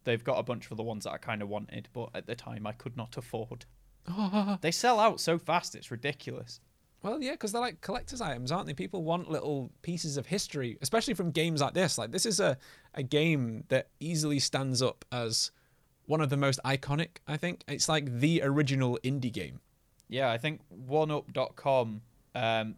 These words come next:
Speaker 1: they put Another World at number ninety-nine of their most essential video games of all time list.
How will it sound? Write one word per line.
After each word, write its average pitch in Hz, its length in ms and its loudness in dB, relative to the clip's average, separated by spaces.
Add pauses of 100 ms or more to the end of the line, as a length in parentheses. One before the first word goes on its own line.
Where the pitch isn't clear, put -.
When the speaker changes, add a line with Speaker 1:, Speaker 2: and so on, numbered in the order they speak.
(120)
Speaker 1:
they 127 120 -2
put 123 460 0
Another 127 320 0
World 120 460 2 (100)
at 120 220 -2
number 127 320 -4
ninety-nine 120 960 -4 (260)
of 117 160 -4
their 113 160 2
most 120 380 0
essential 123 400 -6
video 113 240 -6
games 117 260 -8
of 123 100 -10
all 113 120 -6
time 117 320 -8
list. - 320 -16